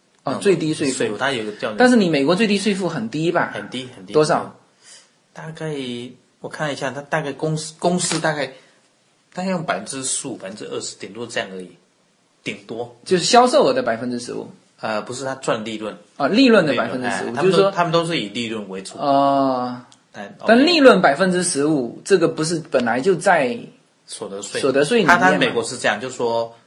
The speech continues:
Speaker 2: 他也为，为了防止有些很有利润、很有钱的哈，
Speaker 1: 嗯。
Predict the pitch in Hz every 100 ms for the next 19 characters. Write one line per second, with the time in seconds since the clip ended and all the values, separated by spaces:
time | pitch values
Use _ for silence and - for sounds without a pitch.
0 | _ _ _ _ - 165 160 113 139 147
1 | 143 160 110 - 120 117 110 107 95 -
2 | 113 110 - _ _ _ _ _ - 143
3 | 147 110 113 110 98 135 120 90 - 98
4 | 90 85 90 82 143 135 120